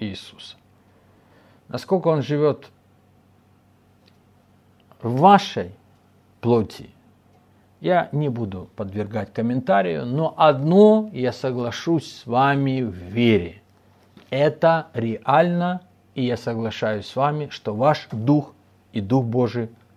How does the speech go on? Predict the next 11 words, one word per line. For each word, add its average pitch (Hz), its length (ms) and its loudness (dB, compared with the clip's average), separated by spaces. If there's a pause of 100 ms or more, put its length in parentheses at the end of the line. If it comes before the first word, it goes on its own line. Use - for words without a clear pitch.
(260)
одно. 101 340 -4
Да 117 180 2
будет 131 360 -2
так. - 300 -20 (1000)
Да 107 140 -8
будет 107 300 -8
так. - 300 -20 (1400)
Но 143 100 -4
есть 143 300 2
ваш 151 260 0
труд, 156 380 -6